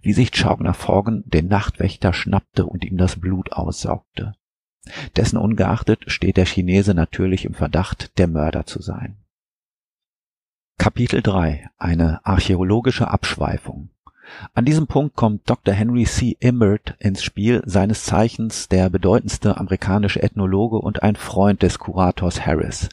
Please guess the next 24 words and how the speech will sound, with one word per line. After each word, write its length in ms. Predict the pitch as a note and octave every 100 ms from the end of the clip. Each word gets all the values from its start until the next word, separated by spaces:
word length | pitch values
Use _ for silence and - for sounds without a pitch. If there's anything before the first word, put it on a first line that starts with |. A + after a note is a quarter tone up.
| - - - -
Imbert 600 | B2 B2+ C3+ C3 - -
bekommt 400 | G#2 - G#2+ G2+
Fotos 420 | - A#2 B2 G2
von 240 | - F#2 F#2
Chaugner 400 | - G2 G2 F#2
Forgan 400 | - G2 G#2 G#2
zu 160 | -
Gesicht, 400 | G#2 G2 A#2 - - D#3+ -
kann 180 | B2
die 120 | C3+ A#2
Figur 440 | A2 G2 A#2 A#2+
jedoch 320 | G2+ G2+ A2
keiner 300 | - - A2
bekannten 400 | G#2 - G#2 -
Kultur 500 | - G2+ - A2+ G#2
zuordnen. 800 | - G#2+ - E2+ C#2+ - - D2+ - - -
Vielmehr 480 | - B2+ C#3 C3 -
scheint 260 | - G#2+ A2+
sie 260 | G#2+ G#2
eine 280 | G#2 F2+ F2
hochkomplexe, 760 | G#2+ - A#2+ G#2 A2+ - -
übergreifende 800 | - C3+ B2 G#2 G2+ A2 - G2+
Komposition 800 | - G#2+ G#2+ F#2+ - - G#2+ A#2
darzustellen, 680 | F2+ F#2 - - - G2